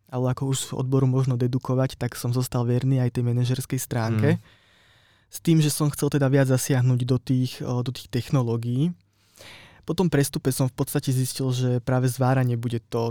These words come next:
Speaker 1: čo ma bude, mm, zrejme sprevádzať počas, o, celého toho štúdia,
Speaker 2: Mm.
Speaker 1: toho zvýšku toho štúdia. O, takže som sa o túto technológiu za-, začal vlastne zaujímať viac.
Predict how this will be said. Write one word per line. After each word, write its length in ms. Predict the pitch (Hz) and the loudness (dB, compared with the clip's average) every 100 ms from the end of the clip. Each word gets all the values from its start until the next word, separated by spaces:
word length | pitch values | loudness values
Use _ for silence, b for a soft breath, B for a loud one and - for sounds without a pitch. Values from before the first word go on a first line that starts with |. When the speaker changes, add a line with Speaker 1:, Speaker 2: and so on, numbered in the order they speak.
| - | -4
Speaker 1:
čo 320 | - 117 117 | -6 -4 -4
ma 160 | 117 | -4
bude, 320 | 117 120 123 117 - - | -4 -4 -4 -4 -10 -20
mm, 400 | 120 120 120 - | -20 -20 -20 -6
zrejme 240 | 127 123 | -2 0
sprevádzať 520 | 120 - 123 120 120 - | 0 0 0 0 -2 -4
počas, 480 | 127 123 117 - - 143 | -4 -4 -4 -6 -10 -6
o, 160 | 135 | -4
celého 360 | 127 131 123 120 123 | -2 0 0 0 -2
toho 200 | 120 123 | -2 -4
štúdia, 480 | - 120 120 131 | -4 -4 -2 -2
Speaker 2:
Mm. 120 | 143 117 | -2 0
Speaker 1:
toho 140 | 120 | 0
zvýšku 320 | 120 117 - 127 | 0 -4 -6 -6
toho 160 | 123 | -4
štúdia. 520 | 127 - 123 131 143 160 _ _ _ _ _ _ _ _ - - | -4 -4 -2 0 0 -4 _ _ _ _ _ _ _ _ -16 -2
O, 180 | 147 135 | 0 2
takže 220 | 139 127 | 0 -2
som 140 | - | -2
sa 100 | 143 | -2
o 80 | 123 | -2
túto 220 | 123 135 | -2 -2
technológiu 560 | 131 127 135 127 120 127 | -2 -2 0 0 0 0
za-, 300 | 123 123 127 | 0 0 -2
začal 320 | 135 127 127 | -6 -8 -6
vlastne 260 | 127 123 135 | -6 -6 -4
zaujímať 400 | 127 131 127 117 | -2 0 -2 -2
viac. 380 | 123 143 160 | 0 2 0